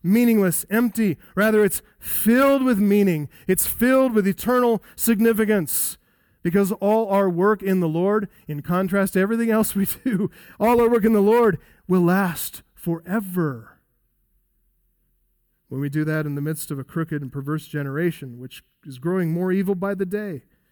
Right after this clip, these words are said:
we shine like lights in the world. I know Easter Sunday is past. I just wanted to preach the resurrection to you one more time, and today for the saints.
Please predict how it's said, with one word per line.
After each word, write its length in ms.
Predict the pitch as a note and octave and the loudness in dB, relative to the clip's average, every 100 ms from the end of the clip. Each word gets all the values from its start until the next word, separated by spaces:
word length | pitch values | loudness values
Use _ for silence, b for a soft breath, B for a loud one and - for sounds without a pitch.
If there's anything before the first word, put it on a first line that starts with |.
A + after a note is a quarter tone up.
| _ _ _ _ _ - | _ _ _ _ _ -14
we 100 | B2+ | -12
shine 380 | - D#3 D#3 | -6 -4 -2
like 160 | D3 C3+ | -4 -4
lights 320 | C#3+ D3 C#3+ | -4 -6 -6
in 100 | D3 | -8
the 80 | C#3 | -8
world. 420 | C3 D3 C#3 B2+ _ _ _ _ _ _ _ _ _ _ _ _ _ _ _ _ _ _ _ E3+ | -6 -6 -6 -10 _ _ _ _ _ _ _ _ _ _ _ _ _ _ _ _ _ _ _ -2
I 80 | |
know 240 | F3+ F#3 F3+ | 0 2 2
Easter 280 | F#3+ - D#3+ | 0 -2 -6
Sunday 380 | - F3+ E3+ | -2 -2 0
is 180 | D3+ C3+ | -2 -4
past. 540 | - E3 D#3 D3 - D3+ | -6 -4 -2 -4 -6 -6
I 80 | |
just 240 | D3+ G#3+ - | -6 -6 -6
wanted 240 | G3 F3 | -4 -4
to 80 | D3+ | -4
preach 360 | - G3+ F3+ E3+ | -4 -6 -4 -6
the 100 | D3+ | -4
resurrection 720 | F#3 D#3+ D3+ E3 - D#3 C#3 | -4 -4 -4 -4 -6 -8 -6
to 100 | C#3+ | -4
you 320 | C#3+ C#3+ C3 _ - | -4 -4 -8 _ -16
one 200 | C#3+ E3 | -6 -4
more 220 | E3 D#3 | -2 -4
time, 440 | - D3+ C#3+ C#3+ C3+ | -6 -8 -6 -8 -10
and 120 | C#3 | -10
today 240 | C#3+ D3+ | -8 -8
for 120 | C#3 | -8
the 80 | D3 | -10
saints. 680 | - - C#3+ B2 - - | -8 -8 -10 -12 -16 -16